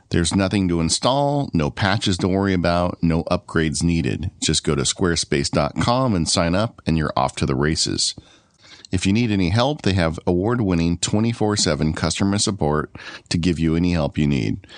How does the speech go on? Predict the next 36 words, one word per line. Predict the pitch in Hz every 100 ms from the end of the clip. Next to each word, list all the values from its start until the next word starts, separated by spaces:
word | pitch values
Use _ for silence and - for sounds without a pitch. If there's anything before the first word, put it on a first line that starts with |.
| - -
They | 95
also | 127 196 220
let | 123 104
you | 107 92 -
easily | 104 120 123 127 131 139 147 - -
and | 90 82
quickly | - 160 - 73
grab | 69 82 76 80 82
a | 73
unique | 76 78 69
domain | 80 98 123 87
name. | 58 - -
So | - 69
if | -
you | 73
want | 69 71
to | -
get | 78
the | -
domain | 67 73 107 131
for | 127 123
your | 113
new | 110 107
business, | 101 95 101 -
you | 87
can | 82 80
do | 82
that | 76 71
at | 71
Squarespace | - - 76 67 - 62 62
too. | - 80 53 - - - _ _ _ _ -
And | 120 117
perhaps | 104 143 170 -
best | 110 113 -
of | 98
all, | 87 82 85